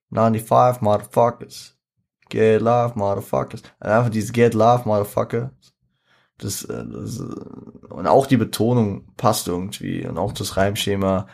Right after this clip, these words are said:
dann Motherfucker die ganze Zeit als Epipher. Ja. Also das hab ich jetzt nicht noch rauskopiert von dem Biggie-Track, aber dann gibt's auch irgendwie Bad Boy, Motherfucker und was auch immer. Ready to Die, Motherfucker. Also es,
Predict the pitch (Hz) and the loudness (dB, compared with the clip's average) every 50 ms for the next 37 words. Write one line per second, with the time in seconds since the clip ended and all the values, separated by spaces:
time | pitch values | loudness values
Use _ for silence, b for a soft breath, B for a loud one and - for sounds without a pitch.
0 | b b - - 98 95 98 98 98 101 95 - - 110 113 113 - 107 101 104 | b b -8 -6 -2 2 2 4 4 4 2 4 2 2 2 4 2 2 2 2
1 | 98 104 101 101 98 - - 101 101 - 90 - - 101 95 95 - 104 104 - | 0 0 -2 -2 -2 -2 -2 -2 0 0 -4 -4 -4 -6 -6 -4 -6 -6 -2 0
2 | 104 101 98 95 - - _ _ _ _ _ - _ _ b b b b b b | 0 0 2 0 -2 -6 _ _ _ _ _ -20 _ _ b b b b b b
3 | b _ _ _ _ - 80 80 76 - - b b b b b b b b b | b _ _ _ _ -8 -4 -4 -4 -4 -6 b b b b b b b b b
4 | b - 104 101 98 - 117 117 113 117 120 117 - 127 120 120 120 117 113 110 | b -2 0 0 2 2 2 2 4 2 0 2 2 2 2 4 4 4 2 2
5 | - - 107 110 117 113 - - - - - 123 123 120 - - - 117 113 113 | 2 4 4 4 4 4 0 -4 -6 -2 0 0 0 0 -4 -4 -2 -2 0 0
6 | 110 98 117 113 113 117 113 - - 107 107 107 107 - 95 101 101 101 101 104 | 0 0 0 0 2 0 0 0 -2 -2 -2 -2 0 0 0 0 0 0 -2 -2
7 | 101 101 101 95 95 92 95 98 98 95 - 87 98 101 98 95 101 95 95 95 | -4 -4 -6 -6 -8 -8 -6 -6 -6 -2 0 4 4 4 4 4 2 -2 -2 -2
8 | 98 95 95 98 101 101 98 - - 101 110 110 110 107 101 95 95 98 - - | -4 0 2 4 2 2 2 2 2 4 4 4 2 2 0 -2 -2 -4 -4 0
9 | - 107 107 104 98 - 107 95 92 92 92 98 95 92 - 110 107 98 92 95 | 4 4 4 4 2 0 -4 -4 -4 -4 -4 -4 -6 -6 -6 -6 -6 -6 -4 -4
10 | 98 98 95 92 92 113 - _ _ _ _ _ _ _ _ _ _ _ _ _ | -4 -4 -4 -4 -6 -8 -12 _ _ _ _ _ _ _ _ _ _ _ _ _
11 | _ - 104 104 104 101 - 90 101 101 104 107 104 98 95 92 90 90 92 95 | _ 2 4 4 4 2 0 0 2 4 4 4 4 2 0 -4 -4 -4 -6 -4
12 | - - 107 104 - - - 90 95 98 92 90 92 - - - | -2 0 0 0 -2 -4 -6 -6 -4 -4 -4 -6 -6 -8 -12 -14